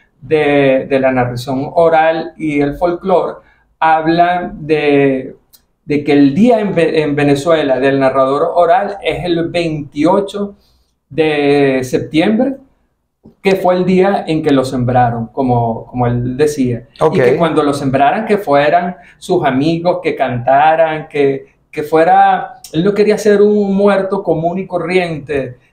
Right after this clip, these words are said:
Speaker 1: un muerto más. Él quería que, que, que se hiciera una celebración de su siembra y que fueran, eh, que fuéramos tan alegres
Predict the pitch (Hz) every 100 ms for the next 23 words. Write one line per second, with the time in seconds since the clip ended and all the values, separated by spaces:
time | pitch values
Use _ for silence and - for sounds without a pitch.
0 | - 156 170 185 170 170 165 151 147 135
1 | - _ _ 156 156 156 180 190 190 190
2 | 165 139 - 160 156 - - _ 160 147
3 | 139 135 139 - - 156 143 196 220 190
4 | 156 185 170 143 - 135 131 127 123 120
5 | 160 151 151 156 - - 151 160 - 123
6 | 160 156 123 120 117 - _ _ _ _
7 | _ - 143 147 139 131 139 - - 117
8 | 147 139 135 131 - - - 196 175 -
9 | 180 190 202 143 135 185 196